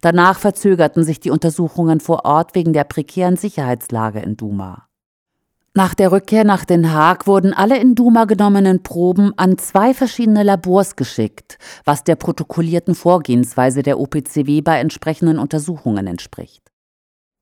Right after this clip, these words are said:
Eines der Labore, das die originalen Duma-Proben untersuchte,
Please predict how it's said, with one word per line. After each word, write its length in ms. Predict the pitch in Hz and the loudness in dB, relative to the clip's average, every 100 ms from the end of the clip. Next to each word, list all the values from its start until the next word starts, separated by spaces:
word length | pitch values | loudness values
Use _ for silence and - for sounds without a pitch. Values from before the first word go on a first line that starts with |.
| _ - | _ 0
Eines 360 | 208 240 220 | 4 4 2
der 160 | - 160 | 2 2
Labore, 600 | 156 151 151 151 160 226 | 4 2 2 2 4 2
das 180 | 185 165 | 2 0
die 140 | - | 0
originalen 540 | 151 151 156 151 151 156 | 2 2 2 4 2 2
Duma-Proben 600 | 165 165 156 - 160 143 | 0 0 0 -4 -2 -2
untersuchte, 840 | 135 156 131 131 - - 151 | -2 -2 -2 -6 -4 0 2